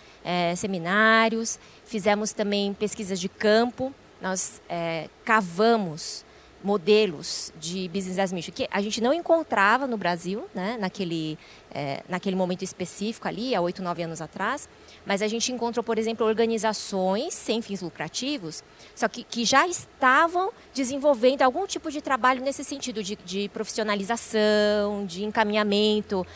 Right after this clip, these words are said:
é, da pessoa pra empresas. Então, fomos, né, viajamos o Brasil, pesquisamos e participamos também do congresso, é, esse, né, que é,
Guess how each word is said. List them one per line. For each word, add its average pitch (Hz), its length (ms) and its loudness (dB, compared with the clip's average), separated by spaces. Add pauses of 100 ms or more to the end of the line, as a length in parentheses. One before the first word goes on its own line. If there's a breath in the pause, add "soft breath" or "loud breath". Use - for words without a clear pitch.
(220 loud breath)
é, 175 380 -2
da 196 80 0
pessoa 202 320 0
pra 202 140 0
empresas. 208 800 4
Então, 202 200 -4
fomos, 233 760 0 (200)
né, 190 140 -2
viajamos 196 680 2
o - 20 -10
Brasil, 185 600 -4 (320 loud breath)
pesquisamos 208 920 2 (520 loud breath)
e - 60 -8
participamos 262 680 0
também 247 220 -2
do 240 100 -2
congresso, 233 920 2 (360)
é, 175 200 -2
esse, 202 420 4
né, 196 220 0
que - 200 -6
é, 165 640 0